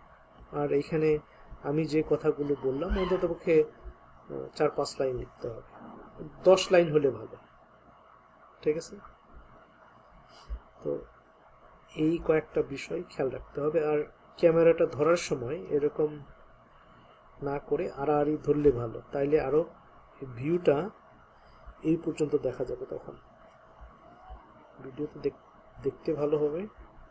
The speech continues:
এবং আরো বেশি, আহ, জায়গা আমি দেখাইতে পারবো।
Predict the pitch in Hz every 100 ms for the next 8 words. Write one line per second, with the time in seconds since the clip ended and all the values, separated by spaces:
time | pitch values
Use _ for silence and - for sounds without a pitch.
0 | - 135 147 147 147 - - - - -
1 | - 139 147 139 - - 147 - - 180
2 | 175 151 - - - - - - - -
3 | - - - - - - 143 139 135 143
4 | 143 147 147 135 131 131 135 139 139 135
5 | 123 - 67 -